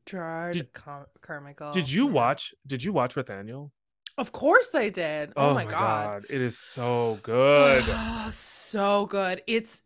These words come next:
Speaker 1: like, it, it's, it's a masterpiece, and it is uncomfortable and funny and just enlightening, and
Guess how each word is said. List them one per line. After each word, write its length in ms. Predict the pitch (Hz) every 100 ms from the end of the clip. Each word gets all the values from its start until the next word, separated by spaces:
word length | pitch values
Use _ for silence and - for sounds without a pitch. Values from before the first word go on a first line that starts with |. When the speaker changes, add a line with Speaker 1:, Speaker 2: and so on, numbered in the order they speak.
| 202 196
Speaker 1:
like, 400 | 214 202 196 -
it, 200 | 226 208
it's, 280 | 226 208 - 214 _ -
it's 300 | 226 196 220
a 60 |
masterpiece, 1040 | 202 202 175 - - 220 214 240 277 - -
and 160 | 196 190
it 160 | 185
is 500 | 180 180 175 170 - - -
uncomfortable 840 | 180 160 - 175 - 226 208 208
and 280 | 202 165 160
funny 680 | - 165 165 175 175 180 180 -
and 580 | 165 156 160 156 151 - - - - - _ _
just 560 | - 185 170 - - - _ -
enlightening, 1000 | 180 165 156 165 - 208 202 202 208 - -
and 580 | 160 156 160 156 160